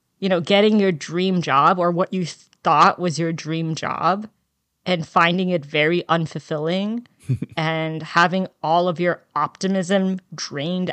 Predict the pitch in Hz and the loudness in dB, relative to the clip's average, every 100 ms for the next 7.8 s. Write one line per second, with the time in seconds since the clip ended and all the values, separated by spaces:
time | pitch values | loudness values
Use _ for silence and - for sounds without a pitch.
0 | - 151 165 180 202 220 247 277 _ _ | -2 0 0 -2 -2 0 0 -4 _ _
1 | _ _ - 202 233 208 202 170 208 240 | _ _ -8 -2 2 2 2 2 4 6
2 | 254 247 185 175 196 285 294 277 214 - | 6 4 4 4 4 2 -6 -2 -2 0
3 | - 185 180 151 151 - 185 - 240 247 | 4 6 4 0 -2 -4 -4 2 2 4
4 | 240 - 180 190 185 185 - - 196 156 | 2 0 -2 -4 -2 -4 -6 -4 -2 0
5 | 196 190 175 170 151 170 170 - 87 156 | -2 -2 -2 -4 -4 0 0 -2 -8 -4
6 | 160 196 - 190 180 175 - 214 214 - | -2 0 2 2 2 -2 0 0 -2 -14
7 | _ 180 220 202 - 208 202 175 | _ 4 6 6 4 4 4 2